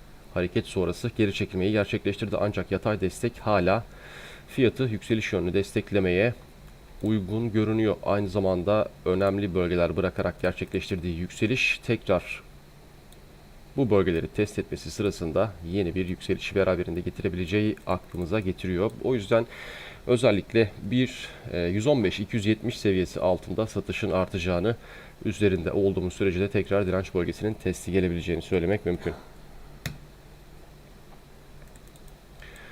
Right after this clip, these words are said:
Dolar T L'de çok bir değişiklik yok. Hala buradaki yatay seyir devam ediyor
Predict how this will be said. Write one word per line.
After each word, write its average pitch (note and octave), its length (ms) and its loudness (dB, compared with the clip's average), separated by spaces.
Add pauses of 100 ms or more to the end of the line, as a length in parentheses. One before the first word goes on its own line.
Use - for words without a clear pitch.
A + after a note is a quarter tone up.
(440)
Dolar C3 220 8
T B2+ 220 6
L'de C3 380 6
çok - 260 -2
bir A2 60 4
değişiklik F#2+ 400 0
yok. - 440 -2
Hala F2+ 360 6
buradaki F#2+ 520 2 (100)
yatay G2 420 4 (200)
seyir F#2+ 400 0
devam G2 360 4
ediyor F#2+ 340 0